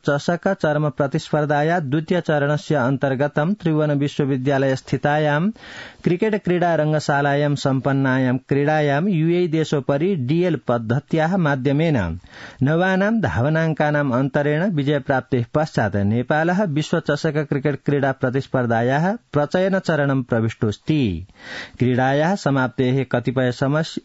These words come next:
समयस्य पश्चादेव ट्विटर सामाजिक सञ्जालस्य माध्यमेन प्रधानमन्त्रिणा प्रचण्डेन प्रसन्नतायाः अभिव्यक्त्या सहैव क्रीडकेभ्यः वर्धापनं प्रदत्तं वर्तते।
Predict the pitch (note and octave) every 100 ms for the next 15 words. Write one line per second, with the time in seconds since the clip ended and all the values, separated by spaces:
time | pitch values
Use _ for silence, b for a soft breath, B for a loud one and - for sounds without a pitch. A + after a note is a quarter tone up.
0 | - C#3+ D3 D#3 - B3+ C4+ D#3 D#3 -
1 | D3 C#3 D#3 D#3+ B3+ - E3 D#3+ E3+ D#3+
2 | D3 _ _ _ - - - C#3 C#3 D#3+
3 | F3+ G3+ F3 D3+ D3+ C#3 C#3 C#3+ B2+ B2
4 | A#2+ D#3 D3+ D#3+ A3+ D3+ C#3 C#3+ C#3 C3
5 | A#2+ B2+ B2 A#2+ - B B - A#2+ D#3
6 | E3 E3+ D#3+ G#3 - C#3+ D3 D3+ C#3+ C3+
7 | C3+ C3+ C#3+ B2 A#2+ C#3 C3 - D#3+ G3+
8 | C#3 C#3+ F3 C#3+ G2 E2+ B B B B
9 | F3 F3+ E3 - C3+ A#2 C3+ B2+ G#2+ B2
10 | A2+ A#2+ A#2+ A#2+ A2+ G#2+ B2 A2+ G#2 -
11 | G#2+ G#2 G2 A2+ - D3+ B2+ E2+